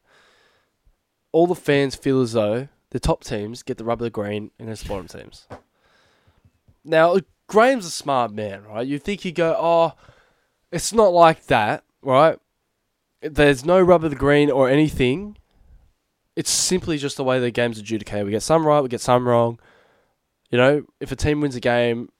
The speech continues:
okay, the fans are gonna get a bit triggered, right?" This man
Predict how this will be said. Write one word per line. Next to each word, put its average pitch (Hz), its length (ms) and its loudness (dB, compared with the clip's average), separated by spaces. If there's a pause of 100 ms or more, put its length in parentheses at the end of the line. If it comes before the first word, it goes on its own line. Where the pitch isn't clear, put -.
okay, 120 200 -2
the 113 100 -2
fans 123 260 -2
are 117 40 -10
gonna 117 140 -6
get 110 100 -2
a 104 40 -4
bit 101 200 -8
triggered, 90 340 -16
right?" 123 280 -4 (1400)
This 277 260 0
man 156 500 -2